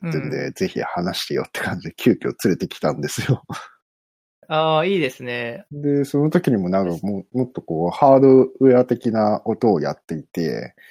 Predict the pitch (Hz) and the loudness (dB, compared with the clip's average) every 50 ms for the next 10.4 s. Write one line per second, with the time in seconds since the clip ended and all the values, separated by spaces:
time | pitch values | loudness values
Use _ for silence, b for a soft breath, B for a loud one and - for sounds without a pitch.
0 | b b b b b b b _ - 120 120 117 113 110 110 110 110 - - - | b b b b b b b _ 0 2 2 2 2 0 -2 -2 -2 -4 -4 -6
1 | 165 160 139 131 - _ - - - 156 160 185 185 180 - - - 123 107 98 | -8 -8 -8 -10 -12 _ 0 4 4 6 6 6 4 2 0 0 2 2 2 2
2 | 87 95 90 - - 120 117 113 117 110 120 107 104 87 - _ - - - - | 0 -2 -4 -4 -4 -4 -4 -2 -2 -4 -4 -2 -4 -4 -6 _ -16 -12 -8 -8
3 | 85 80 - - - - 87 90 101 104 117 127 135 131 131 131 127 127 127 - | -8 -8 -8 -8 -6 -6 -4 -4 -2 -2 2 2 2 2 2 2 2 0 0 0
4 | - - 131 104 90 - - - 87 85 85 85 87 82 - - _ _ _ _ | 0 0 0 0 0 -4 -4 -4 -2 -2 0 -2 -2 -4 -6 -10 _ _ _ _
5 | _ - - 143 135 135 135 135 131 127 135 131 127 123 101 95 - - 85 - | _ -2 2 4 6 6 6 6 6 4 4 4 2 2 0 -4 -4 -6 -12 -8
6 | - 104 101 98 107 - - - 101 - - 123 131 110 85 82 - - - _ | -6 -4 -4 -4 -6 -6 -8 -8 -8 -6 -4 -2 -2 -2 -2 -6 -10 -14 -18 _
7 | - 85 - - - - - 110 b b b b b b b b b b _ _ | -12 -12 -10 -10 -12 -14 -14 -18 b b b b b b b b b b _ _
8 | _ _ _ _ 208 - 185 196 196 196 160 143 135 - - _ _ _ _ _ | _ _ _ _ -18 -16 -14 -12 -10 -10 -10 -10 -12 -14 -20 _ _ _ _ _
9 | _ _ _ _ _ _ - 98 98 - - 151 180 196 147 120 104 95 - - | _ _ _ _ _ _ -12 -12 -10 -2 2 4 6 6 6 4 4 0 -2 -6
10 | 92 - 95 90 82 76 71 69 | -8 -6 -6 -4 -4 -4 -6 -8